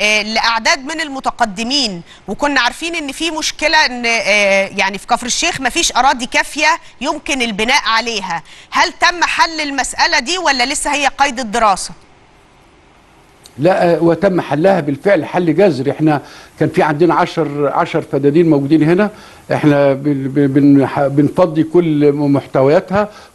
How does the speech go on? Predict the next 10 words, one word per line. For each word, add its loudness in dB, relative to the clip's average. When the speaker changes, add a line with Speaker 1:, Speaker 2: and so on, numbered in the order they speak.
Speaker 2:
فضينا 4
تقريبًا، 2
آه، 4
اكتر 0
من، 4
آه، 4
اربع 2
فدادين 2
من 6
العشرة. 2